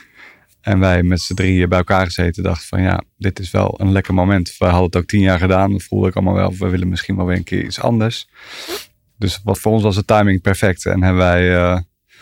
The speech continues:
eh, zijn dat proces ingegaan en vijf maanden lang, eh, due diligence. Dus, eh, dat is een heleboel ondersteboven wordt gekeerd en, eh, en onderhandelen. Maar we waren eruit gekomen en het was helemaal in kan en kruiken.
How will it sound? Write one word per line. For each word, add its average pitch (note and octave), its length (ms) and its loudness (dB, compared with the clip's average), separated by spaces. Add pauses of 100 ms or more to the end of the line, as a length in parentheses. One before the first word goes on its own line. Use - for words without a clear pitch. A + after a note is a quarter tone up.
(640)
eh, F#2+ 340 2
zijn F#2+ 240 2
dat F2 140 0
proces G2 340 -4
ingegaan F2 420 0
en F2 120 -2
vijf F2+ 260 0
maanden F2 280 0
lang, F2+ 260 0
eh, F2 100 2 (640)
due G2+ 140 0
diligence. G2+ 640 2
Dus, - 140 -6
eh, G2 240 2
dat F#2+ 120 -2
is F#2+ 80 -8
een G2+ 120 2
heleboel G2+ 480 0
ondersteboven G#2+ 540 0
wordt G#2 140 -6
gekeerd G#2 420 0
en, G2 240 2
eh, G2 200 2 (640)
en G#2+ 160 2
onderhandelen. G#2+ 720 2
Maar G2+ 160 2
we G2 60 2
waren F#2 260 2
eruit G2 240 0
gekomen G2+ 340 0
en G2+ 60 -2
het G2 100 -4
was F#2 120 -4
helemaal F#2 320 0
in F#2 120 -4
kan F#2+ 180 -2
en F2 100 0
kruiken. G2+ 480 -4